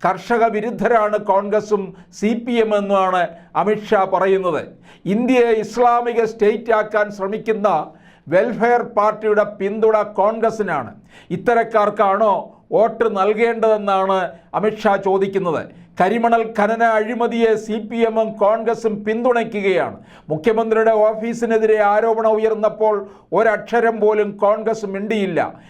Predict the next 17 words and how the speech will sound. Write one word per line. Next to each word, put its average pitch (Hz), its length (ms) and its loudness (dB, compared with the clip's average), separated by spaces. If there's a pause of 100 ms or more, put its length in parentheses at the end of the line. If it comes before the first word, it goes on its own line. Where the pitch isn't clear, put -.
(260)
എൻ 190 60 -2 (100)
ഡി 220 60 2 (120)
എ - 20 -2 (100)
സർക്കാർ 202 460 0
അധികാരത്തിലെത്തിയാൽ 208 960 0 (200)
കയറിന് 220 500 0
വേണ്ടി 196 320 0
പ്രത്യേക 202 420 2 (460)
കേന്ദ്ര 233 400 2 (220)
പാക്കേജ് 233 640 2
പോലും 208 320 2
നടപ്പിലാക്കുമെന്നാണ് 196 1040 2 (400)
അമിത്ഷാ 208 360 0 (120)
പറഞ്ഞത്. 170 340 0 (560)
ആലപ്പുഴയിൽ 233 640 2
അമിത്ഷാ 226 400 0 (160)
എത്തിക്കഴിഞ്ഞപ്പോൾ 202 880 0